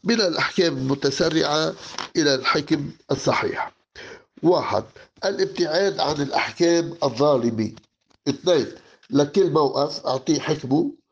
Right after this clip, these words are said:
اثنين، تجنب الأحكام على الآخرين والتركيز دائما على المسيح.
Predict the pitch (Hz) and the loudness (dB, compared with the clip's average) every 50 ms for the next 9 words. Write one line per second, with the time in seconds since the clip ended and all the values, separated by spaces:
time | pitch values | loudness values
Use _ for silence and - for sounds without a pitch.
0 | _ _ _ _ _ _ - 135 135 139 - - 147 170 160 139 143 143 - - | _ _ _ _ _ _ -2 0 0 -2 -2 -2 0 2 2 2 0 -2 -4 -10
1 | - _ _ _ _ - - 139 131 185 208 190 151 139 131 117 123 120 120 120 | -18 _ _ _ _ -14 -8 -4 0 0 0 0 0 -2 -4 -4 -4 -4 -6 -6
2 | - - - - 170 180 185 185 180 156 135 151 175 170 147 127 - - 139 123 | -6 -6 -4 -2 -2 0 0 -2 -2 0 0 2 2 2 0 0 -2 -2 -2 -2
3 | - - 120 117 123 147 165 180 190 190 - - - _ _ _ - - 147 143 | -2 0 0 2 2 4 4 2 2 0 -6 -10 -16 _ _ _ -2 0 0 0
4 | 143 - 135 123 123 - 143 143 139 131 - - - - - - - 127 131 131 | 0 0 -2 -2 -2 0 0 2 2 0 -2 -6 -14 -18 -20 -12 -4 -2 0 0
5 | 139 135 135 131 135 127 - - 131 139 143 143 143 139 135 131 - - 98 - | 2 2 2 0 0 0 -2 -2 -2 -2 0 0 0 0 -2 -2 -2 -4 -6 -6
6 | - - - _ | -6 -10 -12 _